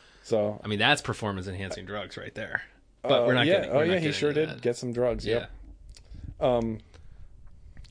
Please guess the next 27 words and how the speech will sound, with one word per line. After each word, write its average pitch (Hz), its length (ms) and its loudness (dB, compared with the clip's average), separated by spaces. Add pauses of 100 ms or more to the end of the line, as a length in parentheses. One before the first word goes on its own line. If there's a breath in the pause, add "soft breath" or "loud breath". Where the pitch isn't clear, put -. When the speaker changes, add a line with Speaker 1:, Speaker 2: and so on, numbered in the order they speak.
(100)
Speaker 1:
and 190 120 2
I 185 60 4
just 170 160 -2
wanted 147 220 4
him 127 80 4
on 123 80 6
my 113 100 4
team 113 240 0
for 110 140 -4
general, 104 400 0
like, 98 260 -2
uh, 107 300 -4 (240)
morale 104 360 2
boosting 101 440 -6
and, 101 120 -10
uh, 98 240 -8 (320)
Speaker 2:
Oh, 123 160 2
Speaker 1:
team 131 120 2
Speaker 2:
he, 151 60 2
Speaker 1:
support. 101 360 -2
Speaker 2:
he 135 140 0
would 135 120 2
be 110 100 2
Speaker 1:
He'd 95 80 -2
Speaker 2:
phenomenal. 104 680 -2
Speaker 1:
be 101 60 -12
just 107 200 -4